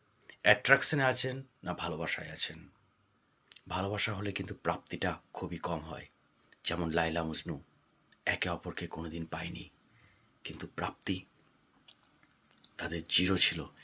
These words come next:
কিন্তু ভালোবাসা অনন্ত গুণ। আর একজন ভালোবেসেছেন আমাদের হিন্দু ধর্মে, তিনি হলেন ভগবান শ্রীকৃষ্ণ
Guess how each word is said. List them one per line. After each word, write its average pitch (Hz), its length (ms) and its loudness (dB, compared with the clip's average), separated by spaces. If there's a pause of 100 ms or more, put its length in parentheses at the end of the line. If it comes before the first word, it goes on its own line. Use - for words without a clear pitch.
কিন্তু 85 280 -6
ভালোবাসা - 560 2 (500)
অনন্ত 90 360 -4 (120)
গুণ। 85 160 -12 (800)
আর 101 160 6
একজন 85 300 4
ভালোবেসেছেন 78 680 6 (560)
আমাদের 82 400 0 (1300)
হিন্দু 92 260 2
ধর্মে, 78 380 2 (800)
তিনি 82 220 2
হলেন 76 260 2 (360)
ভগবান 80 380 2
শ্রীকৃষ্ণ - 540 10